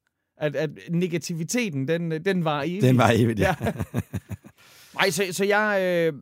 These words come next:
Speaker 1: jeg, jeg, jeg var, generelt bare var jeg imponeret, og, og den ild, som Farum, de kom med, som de, og den ros skal de jo have. Jeg synes også, at man kunne mærke i os, altså sådan en, øh,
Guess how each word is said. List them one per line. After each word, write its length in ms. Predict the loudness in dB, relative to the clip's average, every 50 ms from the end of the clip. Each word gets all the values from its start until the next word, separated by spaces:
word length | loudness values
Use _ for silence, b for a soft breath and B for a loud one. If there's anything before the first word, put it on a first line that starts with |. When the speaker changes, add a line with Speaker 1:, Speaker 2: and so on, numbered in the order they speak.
| -14 _
Speaker 1:
jeg, 80 | -18 -18 -14 -8
jeg, 200 | -6 -6 -4 -4
jeg 120 | -4 -2
var, 500 | -2 -2 0 0 0 -2 -2 -2 -2 -4 -6 -10 -14 _ _ -6
generelt 340 | -6 -4 -2 -2 -4 -2 -2
bare 280 | -2 -2 -2 -2 -4
var 100 | -2 -2
jeg 200 | -2 -2 -2 -4 -4
imponeret, 640 | -4 -4 -4 -4 -4 -2 -2 0 0 0 0 0 -2
og, 340 | -2 -4 -4 -6 -8 -8
og 100 | -8 -8 -10 -10 _ _ _ _ _ -18 -6 -2
den 160 | -2 -2 -2 -2
ild, 240 | -4 -4 -4 -4 -6
som 200 | -8 -6 -6 -6
Farum, 560 | -6 -4 -4 -2 -2 -2 -4 -6 -6 -8 -8 -10 _ _ _
de 100 | -12 -8
kom 180 | -4 -2 -2 0
med, 140 | 0 -2 -2
som 200 | -2 -2 -2 -2
de, 160 | -2 -2 -2
og 100 | -2 -2
den 120 | -4 -4
ros 260 | -2 -2 -2 -2 -4 -4
skal 180 | -6 -6 -6
de 60 | -4
jo 100 | -2 -2
have. 180 | -2 -2 -2 -4 b b b b
Jeg 100 | -6 -6
synes 260 | -4 -2 -2 -2 0 0
også, 260 | 0 -2 -2 -4 -6
at 200 | -6 -8 -8 -8 _ _ _ _ _ _ _ _ _ _ _
man 80 | -6 -2
kunne 220 | -2 -2 0 0
mærke 320 | -2 0 0 0 -2 -4 -4
i 80 | -6
os, 220 | -4 -4 -4 -4 -4
altså 240 | -6 -8 -8 -6 -6
sådan 260 | -4 -4 -2 -2 -2
en, 100 | -2 -2
øh, 340 | 0 0 0 0 -2 -4